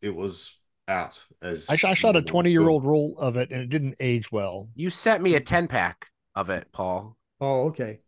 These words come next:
Speaker 3: But,
Speaker 4: Well, I have two
Speaker 3: but
Speaker 4: more rolls if anybody wants it.
Speaker 3: Well, Anthony, uh, hit the nail on the head. It doesn't age well.
Speaker 4: Hmm.
Speaker 3: Um,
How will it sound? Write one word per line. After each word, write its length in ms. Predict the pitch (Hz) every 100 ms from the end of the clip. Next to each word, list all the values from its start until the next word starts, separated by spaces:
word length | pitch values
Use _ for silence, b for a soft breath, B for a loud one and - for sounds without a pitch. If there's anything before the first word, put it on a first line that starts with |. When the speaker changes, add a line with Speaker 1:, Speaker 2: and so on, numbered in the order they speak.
| -
Speaker 3:
But, 140 | 147
Speaker 4:
Well, 80 | 151
I 20 |
have 140 | 147
two 80 | -
Speaker 3:
but 80 | 185
Speaker 4:
more 160 | 175 165
rolls 380 | 143 - _ -
if 40 | 135
anybody 340 | 127 127 127
wants 360 | 117 123 127 -
it. 100 | 107
Speaker 3:
Well, 220 | 143 143 -
Anthony, 640 | 160 170 170 160 147 135 _ -
uh, 140 | 131
hit 200 | 117 135
the 80 | 127
nail 220 | 131 127
on 100 | 120
the 80 | 117
head. 180 | 117 113
It 160 | 117
doesn't 300 | 135 113 113
age 240 | 87 101 95
well. 380 | 95 90 92 - b b -
Speaker 4:
Hmm. 60 |
Speaker 3:
Um, 360 | 107 104 98 98